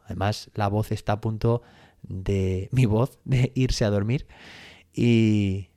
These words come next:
ha sido un día duro. Espero que, bueno, que esto lo estés escuchando, eh, no con el ánimo que estoy ahora mismo <laughs> transmitiendo de a punto de irme a dormir, sino con el ánimo de empezar un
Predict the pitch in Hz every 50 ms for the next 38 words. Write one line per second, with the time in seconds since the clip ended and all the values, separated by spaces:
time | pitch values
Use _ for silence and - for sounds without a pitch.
0 | _ _ - - 117 117 117 113 113 113 110 104 117 151 202 254 294 - - _
1 | _ _ _ - _ - 120 135 139 131 - - 120 113 110 104 101 104 - _
2 | _ _ _ _ _ _ - 110 123 170 190 - - - - 120 117 - 131 123
3 | 120 - 120 - - 110 - - 117 - - 104 110 117 123 139 - _ _ -
4 | - _ _ _ _ _ - 92 95 92 90 - - 127 131 - 143 127 113 104
5 | 113 120 135 139 147 151 - 117 107 - - 104 104 101 104 104 104 107 120 131
6 | 135 127 156 135 135 - - 135 139 135 127 - 127 127 139 143 143 127 110 107
7 | - 139 139 127 139 135 123 123 127 123 113 117 113 110 117 151 - - - -
8 | - - _ - - 113 110 110 107 - 110 110 107 110 123 139 147 151 143 135
9 | 120 110 - - 101 - 110 110 120 - - _ _ 123 131 143 135